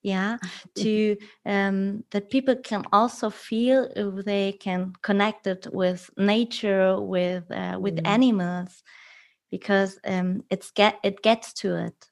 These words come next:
Speaker 1: right?
Speaker 2: Yes,
Speaker 1: Mm.
Speaker 2: absolutely. And in that regard, the animals and nature have been my biggest teachers
Speaker 1: Mm.
Speaker 2: about these states of being, like, like presence.
Speaker 1: Mm-hmm.
Speaker 2: Um, because animals, for example, are just so present and very authentic. They are just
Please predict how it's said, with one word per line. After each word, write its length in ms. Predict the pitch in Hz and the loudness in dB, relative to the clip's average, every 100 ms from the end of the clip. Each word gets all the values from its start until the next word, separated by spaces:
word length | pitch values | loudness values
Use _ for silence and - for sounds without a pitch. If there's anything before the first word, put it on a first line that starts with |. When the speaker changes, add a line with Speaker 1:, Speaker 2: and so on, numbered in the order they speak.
| - | -10
Speaker 1:
right? 320 | 185 190 208 _ _ _ | -8 -6 -8 _ _ _
Speaker 2:
Yes, 600 | 160 185 185 156 - - - | 8 10 10 6 -4 -12 -8
Speaker 1:
Mm. 80 | 208 | 2
Speaker 2:
absolutely. 640 | 208 196 196 196 214 175 | 4 4 8 8 8 4
And 160 | 175 180 | 6 8
in 80 | 185 | 8
that 220 | 190 202 | 8 8
regard, 360 | 214 180 165 160 | 4 6 6 6
the 100 | 175 175 | 4 4
animals 420 | 175 170 165 - | 4 4 2 0
and 180 | 165 160 | -2 2
nature 460 | 170 170 - 156 | 2 2 0 -2
have 260 | 151 175 - | 0 -2 0
been 180 | 180 165 | 0 2
my 260 | 170 175 | 2 0
biggest 400 | 160 185 185 170 | 2 2 2 0
teachers 580 | - 175 - - 160 - _ _ - | 0 -2 0 -6 -6 -10 _ _ -6
Speaker 1:
Mm. 240 | 202 196 | -4 2
Speaker 2:
about 400 | 190 185 175 175 - | 2 6 4 4 2
these 260 | 185 160 | 4 2
states 420 | - - 185 170 | -2 8 8 8
of 120 | - 175 | 2 4
being, 300 | 208 147 156 | 4 4 2
like, 320 | 175 175 170 _ - | 2 2 0 _ 0
like 240 | 185 185 - | 0 0 4
presence. 640 | 220 202 156 151 - - _ _ - - | 6 6 4 -2 -8 -14 _ _ -20 -10
Speaker 1:
Mm-hmm. 380 | 208 196 196 214 214 185 | -6 -6 -8 -14 -2 4
Speaker 2:
Um, 220 | 185 180 | 6 6
because 280 | 180 202 185 | 6 6 8
animals, 540 | 202 233 220 165 160 | 8 10 10 8 6
for 140 | - - | 2 0
example, 460 | - 175 175 175 | 4 4 6 6
are 160 | 175 185 | 6 6
just 260 | 185 175 - | 4 0 4
so 200 | 220 220 | 6 6
present 640 | 220 240 240 160 156 - - | 10 8 8 2 -4 -6 2
and 180 | 208 208 | 8 10
very 220 | 170 185 | 10 10
authentic. 640 | 180 175 - 214 214 - - | 10 8 10 8 8 2 4
They 100 | 170 | 6
are 80 | 170 | 6
just 220 | 180 170 | 4 0